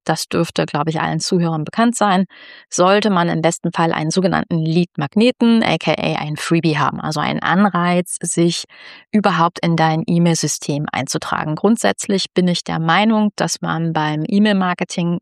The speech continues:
sowieso generell ein gutes Konzept haben sollte, unabhängig davon. Ich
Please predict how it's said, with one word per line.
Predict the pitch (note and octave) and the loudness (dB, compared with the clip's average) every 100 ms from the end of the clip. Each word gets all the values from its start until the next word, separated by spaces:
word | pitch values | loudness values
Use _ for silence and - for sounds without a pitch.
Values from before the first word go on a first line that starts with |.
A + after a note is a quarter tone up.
| - | 0
sowieso | F3+ E3 E3 E3 D#3 | 0 2 2 0 0
generell | D#3+ F#3+ A3 D#3 D#3 | 2 4 4 4 4
ein | D#3 D#3+ | 2 -2
gutes | - - | -6 -10
Konzept | - D3+ G#3+ - - | -10 -6 -6 -6 -2
haben | A3 A3 | 0 2
sollte, | G#3 G3+ G#3 A3+ - | 2 0 0 -2 0
unabhängig | F#3 F#3 - - E3 D3+ D3+ - | 0 0 -2 -4 -6 -6 -8 -4
davon. | - - - B3+ C4 E4+ _ - - - - - - - _ _ _ - | 0 2 2 0 0 -2 _ -20 -18 -18 -18 -20 -20 -20 _ _ _ -2
Ich | G#3+ G#3 | 0 0